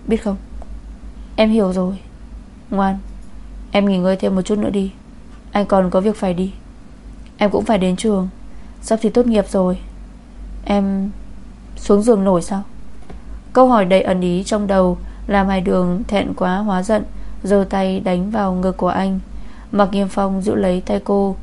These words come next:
kéo cô vào lòng, đặt một nụ hôn lên môi cô. Mạc Nghiêm Phong cởi bỏ chiếc áo vest ném sang một bên, bế cô đi thong vào nhà tắm. Một lúc thôi.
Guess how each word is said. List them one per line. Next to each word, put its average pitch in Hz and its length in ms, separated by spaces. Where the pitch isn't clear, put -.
kéo 196 240
cô 226 120
vào 202 140
lòng, 185 340
đặt 190 220
một 185 240
nụ 185 80
hôn 196 340
lên 190 220
môi 190 220
cô. 190 340
Mạc 202 200
Nghiêm 214 120
Phong 202 300
cởi 190 180
bỏ 180 220
chiếc 214 180
áo 185 140
vest 226 240
ném 185 180
sang 196 260
một 180 140
bên, 190 280
bế 185 200
cô 202 260
đi 196 180
thong 185 240
vào 175 120
nhà 170 160
tắm. 175 360
Một 185 140
lúc 196 240
thôi. 196 220